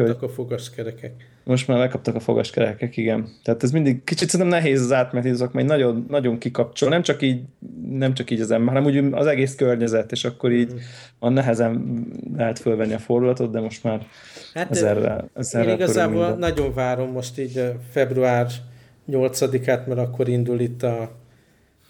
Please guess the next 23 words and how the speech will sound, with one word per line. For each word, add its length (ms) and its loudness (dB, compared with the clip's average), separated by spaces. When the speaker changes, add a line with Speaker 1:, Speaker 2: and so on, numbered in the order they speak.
Speaker 2:
Chinese 540 2
New 160 0
Year 300 2
téma, 480 0
és 180 -10
akkor 200 -4
megint 280 0
lesz 160 2
egy 120 2
pár 260 0
szabad 400 2
nap, 200 -2
ki 140 -2
lehet 280 2
pihenni 440 0
ezt 240 -6
a 40 -4
Speaker 1:
Az, 60 -8
Speaker 2:
nehéz 420 -2
Speaker 1:
az 120 2
mennyi? 340 4
Speaker 2:
évkezdést. 420 -2
Hát 420 -2